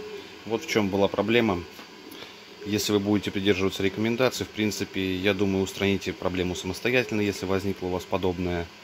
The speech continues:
Как я говорил выше, на каждый из принтеров, на каждую модель, на каждую марку есть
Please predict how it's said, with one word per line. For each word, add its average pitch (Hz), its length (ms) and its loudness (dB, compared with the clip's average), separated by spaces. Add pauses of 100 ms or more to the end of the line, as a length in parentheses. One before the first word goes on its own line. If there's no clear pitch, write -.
(880)
Как 107 200 0
я 107 80 6
говорил 101 380 4
выше, 98 520 0
на 98 140 0
каждый 98 400 2
из 92 140 -4
принтеров, 113 560 0
на 87 360 -4
каждую 87 300 -2
модель, 98 340 2
на 87 140 0
каждую 85 340 -4
марку 104 380 2
есть 90 460 -4